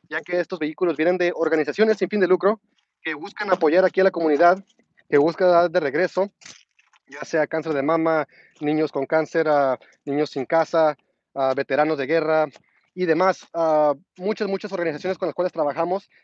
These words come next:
De hecho, si gustas pasar aquí a la página web, al W W W punto cardona auto auction punto com, vas a poder encontrar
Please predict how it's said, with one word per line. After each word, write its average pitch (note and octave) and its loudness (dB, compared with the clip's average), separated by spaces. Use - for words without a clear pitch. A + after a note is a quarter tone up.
De C#3+ -2
hecho, - -8
si D#3+ -8
gustas D#3+ -2
pasar E3 0
aquí E3+ -2
a F3 2
la D3+ 4
página D#3+ -2
web, E3 0
al C#3+ -6
W D#3 -8
W D3+ -4
W D#3 -2
punto E3 -4
cardona D#3 -2
auto D3+ 2
auction D#3+ -4
punto E3+ -2
com, E3+ -2
vas E3 2
a D#3 -6
poder D#3 -4
encontrar D#3+ -4